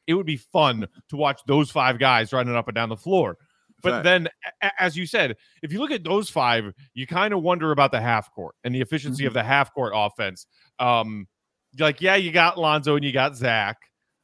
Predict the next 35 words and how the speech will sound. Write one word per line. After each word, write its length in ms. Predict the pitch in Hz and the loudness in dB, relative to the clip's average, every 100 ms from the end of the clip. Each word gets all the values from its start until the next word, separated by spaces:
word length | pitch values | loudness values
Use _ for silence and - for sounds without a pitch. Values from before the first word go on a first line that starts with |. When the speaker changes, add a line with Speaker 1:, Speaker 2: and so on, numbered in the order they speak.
| _ _ _ _ _ _ _ _ _ | _ _ _ _ _ _ _ _ _
Speaker 1:
but 380 | 107 147 139 131 _ _ _ _ _ _ _ _ _ _ 147 | 2 6 6 2 _ _ _ _ _ _ _ _ _ _ -14
y-, 140 | 165 - | -12 -4
I 60 | |
mean, 340 | 180 160 147 127 202 | 0 0 -2 -4 -4
Warren 220 | 214 151 | -2 -2
coming 300 | 135 123 110 | -2 -2 -4
from, 360 | - 117 110 117 131 | -2 -2 -2 -2 2
other 300 | 147 160 143 | 4 2 -2
than 260 | 147 139 | -2 -4
Zach 440 | 113 127 135 131 139 | -2 2 4 2 0
and 180 | 120 | -2
maybe 560 | 120 135 131 127 120 110 _ _ | 0 2 2 0 -2 -4 _ _
Lonzo, 800 | 110 139 170 147 127 101 101 107 _ _ _ _ _ _ - | -4 -2 0 -2 -2 -2 -4 -6 _ _ _ _ _ _ -6
like, 240 | 175 170 | -2 -2
Speaker 2:
Mm-hmm. 60 | 156 | 0
Speaker 1:
Lonzo 380 | 202 220 233 202 | 0 0 0 0
is 140 | 156 | 0
not 240 | 170 180 | 0 0
necessarily 560 | 175 170 151 131 190 165 | 0 -2 -4 -4 -2 -2
the 80 | 131 | 0
guy 200 | 135 135 | 2 2
who's 120 | 123 | 0
gonna 140 | 135 | -4
break 340 | 123 123 147 147 | -6 -2 -2 0
down 200 | 147 143 | 0 0
the 60 | |
defense 420 | 120 143 139 139 143 | -4 -6 -4 -2 0
off 200 | 135 - | -2 -4
the 80 | |
dribble 760 | 92 110 104 143 139 127 113 - _ _ | -14 -12 -4 -2 0 -2 -4 -8 _ _
to 80 | - | -8
get 160 | 135 143 | -2 -2
his 160 | 131 | 0
own 200 | 135 131 120 | 0 -2 0
looks. 540 | 175 147 87 - | 4 4 2 -16